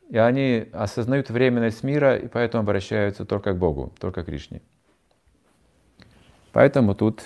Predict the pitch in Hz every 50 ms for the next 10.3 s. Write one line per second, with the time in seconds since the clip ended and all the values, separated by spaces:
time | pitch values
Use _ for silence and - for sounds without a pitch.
0 | - - 202 202 - - 90 82 82 73 73 90 113 139 156 151 131 107 87 78
1 | 71 76 78 - - - _ _ _ _ _ _ _ _ _ _ _ _ _ _
2 | _ _ _ - 92 90 85 - - 90 98 120 143 139 127 107 95 92 87 82
3 | - - 110 120 120 107 90 87 85 80 - 117 113 - - 80 - 78 82 92
4 | 107 117 - - 85 76 - - 107 98 92 87 90 87 - 98 92 - 107 101
5 | 98 92 85 80 80 - _ _ _ _ _ _ _ _ _ _ _ _ _ -
6 | 95 92 92 98 - _ _ _ _ _ _ _ _ _ _ _ _ _ _ _
7 | _ _ _ _ _ _ _ _ _ _ _ _ _ _ _ _ _ _ _ _
8 | _ _ _ _ _ _ _ _ _ _ _ _ _ _ - 117 - 131 120 110
9 | - 110 110 - - 120 143 165 170 151 123 104 117 123 131 139 135 123 - -
10 | 131 127 127 123 101 -